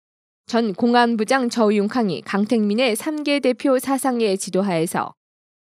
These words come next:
파룬궁을 심하게 타격한 사실에 대해 공개적으로 찬사를 보냈습니다. 이것은 간접적으로 강택민, 러간, 저우융캉 세 명이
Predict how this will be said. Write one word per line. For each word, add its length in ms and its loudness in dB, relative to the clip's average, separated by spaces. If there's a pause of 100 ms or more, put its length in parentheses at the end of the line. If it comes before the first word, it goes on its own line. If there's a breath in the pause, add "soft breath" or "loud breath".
파룬궁을 500 0
심하게 460 0
타격한 600 0
사실에 400 -2
대해 260 0
공개적으로 760 0
찬사를 540 0
보냈습니다. 640 -4 (1000)
이것은 400 2
간접적으로 800 0
강택민, 760 -2
러간, 560 0 (140)
저우융캉 600 0
세 140 -2
명이 380 -2